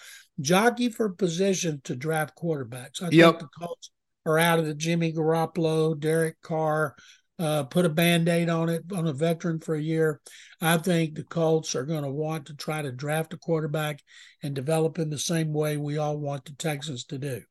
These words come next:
Speaker 2: Man, that's, that's really interesting, John, 'cause they're gonna be in position to do it. Maybe not Stroud or Bryce Young, unless they wanna make a trade. <clears throat> But if they like Will Levis a lot, that name's gotten tied to the Colts and some of the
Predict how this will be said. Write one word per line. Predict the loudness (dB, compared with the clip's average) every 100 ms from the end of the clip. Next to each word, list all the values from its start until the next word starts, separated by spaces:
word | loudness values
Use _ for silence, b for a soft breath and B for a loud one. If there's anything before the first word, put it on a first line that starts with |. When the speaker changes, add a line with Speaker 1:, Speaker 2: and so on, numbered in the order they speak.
| _
Speaker 2:
Man, | 10 12 12
that's, | 12 10 8
that's | 8 8 10
really | 10 10 10
interesting, | 6 2 2 4
John, | 6 4
'cause | 4
they're | 4
gonna | 6 8
be | 6
in | 6
position | 2 4 2 2
to | 0
do | 4 6
it. | 4
Maybe | 4 4 6
not | 6 4
Stroud | 0 4 6 6 6
or | 6 6 6 6 4 2 2
Bryce | 4 6 4
Young, | 4 4 4
unless | 2 4
they | 6
wanna | 6 6
make | 4 2
a |
trade. | 2 4 6 6 2 b b b 2
<clears throat> |
But | 6 6 6
if | 4
they | 6
like | 6 6
Will | 6 4
Levis | 8 6 6 2
a | 4
lot, | 4 6
that | 6 6
name's | 6 6
gotten | 6 4 4
tied | 4 6
to | 6
the | 2
Colts | 4 4 6 2
and | 0
some | 2
of | 4
the | 4